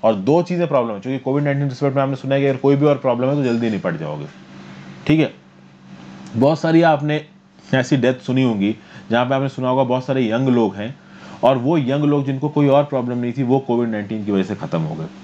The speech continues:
क्या बात की गारंटी है कि antimicrobial resistance इसका एक कारण रहा हो? एक possibility हो सकती है। तो कुल मिला के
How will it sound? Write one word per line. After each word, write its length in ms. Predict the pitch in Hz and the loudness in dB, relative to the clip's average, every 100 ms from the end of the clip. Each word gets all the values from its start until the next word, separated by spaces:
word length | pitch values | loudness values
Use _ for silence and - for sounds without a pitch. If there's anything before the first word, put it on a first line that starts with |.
| - - - | -20 -20 0
क्या 140 | 143 | 0
बात 260 | 135 131 127 | 2 0 -2
की 80 | 135 | -4
गारंटी 400 | 117 117 117 123 | -2 -4 -2 0
है 60 | 117 | 2
कि 160 | 123 | 2
antimicrobial 760 | 110 110 123 117 104 113 110 110 | 2 2 2 2 2 0 2 2
resistance 400 | 104 98 113 110 | 2 0 -2 -2
इसका 200 | 98 107 | 0 0
एक 140 | 101 | 0
कारण 260 | 95 90 87 | 0 -2 -2
रहा 120 | 82 | -6
हो? 160 | 82 82 - - | -8 -10 -14 -4
एक 160 | 87 - | -4 0
possibility 500 | 90 - 104 101 127 | -2 2 0 2 4
हो 140 | 135 | 4
सकती 320 | 139 - - | 2 -6 -12
है। 60 | 78 - - - - - | -14 -14 -20 -18 -8 -4
तो 60 | |
कुल 200 | 120 165 | 0 2
मिला 200 | 185 175 | 4 2
के 220 | 147 139 | 2 -4